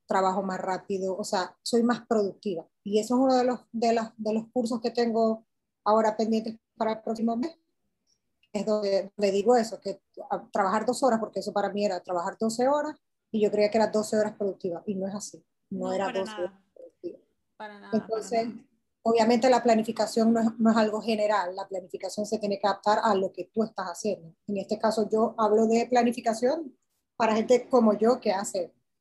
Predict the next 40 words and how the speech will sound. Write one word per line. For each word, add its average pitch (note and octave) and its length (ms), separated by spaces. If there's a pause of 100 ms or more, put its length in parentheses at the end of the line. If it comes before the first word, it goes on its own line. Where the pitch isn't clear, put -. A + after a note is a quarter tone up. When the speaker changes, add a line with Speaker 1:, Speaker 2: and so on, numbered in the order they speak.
(120)
Speaker 1:
papelería G#3 680
y, G#3 280
y, G#3 160
¿me - 100
entiendes? D#4 440 (600)
Tu B3+ 120
planificación A3+ 600
es A#3 80
distinta A#3 440
a G3+ 40
la G3 100
mía C#4+ 240
porque G#3+ 280
tú G#3+ 120
haces G#3 200
otro A3 220
tipo G#3+ 260
de F3+ 80
cosas, A3 320
¿me F#3 60
entiendes? A#3 480
Es A3 140
como A#3 280
que A3+ 280
una A#3+ 300
planificación A#3+ 800 (540)
puntual A#3 640 (640)
para G#3 240
cada G3 320
área F3 300
y B3 200
me A3+ 160
ha A3 100
funcionado A3+ 440
muchísimo. G#3 480
La F3+ 80
mañana F3+ 320
yo E3+ 60
me E3+ 140
paro G#3+ 500